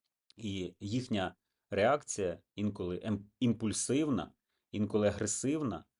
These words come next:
вона теж, ну, абсолютно передбачувана. Тому підписуємось і давайте разом будемо допомагати нашим чиновникам зрозуміти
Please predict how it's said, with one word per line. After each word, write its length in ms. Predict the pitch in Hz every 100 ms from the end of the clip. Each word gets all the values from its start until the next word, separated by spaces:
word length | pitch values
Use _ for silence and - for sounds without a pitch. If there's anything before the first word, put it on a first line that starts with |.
| _ _ -
вона 520 | 98 98 107 92 85
теж, 400 | - 123 147 - - _ _
ну, 360 | - 98 143 139 101 -
абсолютно 480 | - - 113 123 107
передбачувана. 720 | 110 107 104 - - 82 78 - _ _ _
Тому 460 | - 98 98 87 - _
підписуємось 800 | - - 139 139 110 87 - - _ _ _ _ _ _ _ _ _ -
і 460 | 101 98 95 90 85 87 -
давайте 460 | - 101 117 110 98 92
разом 520 | 98 92 123 139 127 _ _
будемо 360 | 117 117 101
допомагати 680 | 85 101 113 101 92 127 101
нашим 320 | 92 101 98
чиновникам 720 | - 92 95 135 127 - 85 87 _ _ _ _ _ _ -
зрозуміти 720 | 92 104 92 95 113 98 90